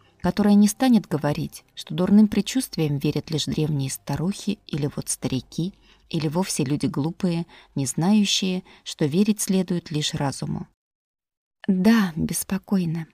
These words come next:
согласилась Некка, чуть склонив голову. Сегодня она выбрала белые одежды, и белизна их подчеркивала медный оттенок кожи. В светлых волосах поблескивали камни.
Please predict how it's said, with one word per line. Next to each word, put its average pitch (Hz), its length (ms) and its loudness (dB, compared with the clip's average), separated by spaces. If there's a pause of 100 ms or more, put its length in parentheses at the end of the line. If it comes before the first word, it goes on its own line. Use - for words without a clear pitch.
(480)
согласилась 165 760 0
Некка, 208 540 2
чуть 233 240 0
склонив 165 480 0
голову. 156 480 -4 (1160)
Сегодня 269 520 4
она 247 200 6
выбрала 226 400 4
белые 196 340 4
одежды, 147 640 -4 (260)
и 165 100 -2
белизна 170 500 2
их 185 340 0
подчеркивала 180 680 -2
медный 185 420 2
оттенок 156 540 -6
кожи. 151 480 -6 (580)
В - 80 -12
светлых 226 420 2
волосах 208 600 2
поблескивали 160 720 -2
камни. - 560 -4